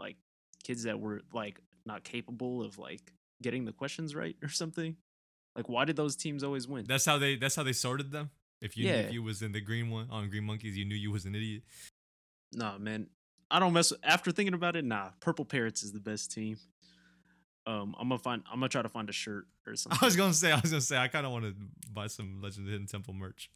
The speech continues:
Speaker 1: Um, but we talk, we talk about this show all the time. Like, why couldn't they put together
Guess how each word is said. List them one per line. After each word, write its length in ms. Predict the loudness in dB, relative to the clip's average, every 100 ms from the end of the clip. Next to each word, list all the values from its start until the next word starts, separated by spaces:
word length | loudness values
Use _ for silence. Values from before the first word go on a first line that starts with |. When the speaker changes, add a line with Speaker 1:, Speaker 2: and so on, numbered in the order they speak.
| -6
Speaker 1:
Um, 500 | -2 -2 -2 -4 -8 -2
but 100 | 2
we 200 | 4 4
talk, 340 | 4 4 4 2
we 140 | 0 2
talk 160 | 4
about 220 | 4 2 2
this 100 | 0
show 180 | 0 0
all 100 | -4
the 80 |
time. 320 | -6 -6 -6 -6
Like, 180 | -12 -12
why 200 | -2 -2
couldn't 260 | 0 -2 -2
they 100 | -4
put 340 | -4 -4 -4
together 580 | -4 -2 -2 0 -2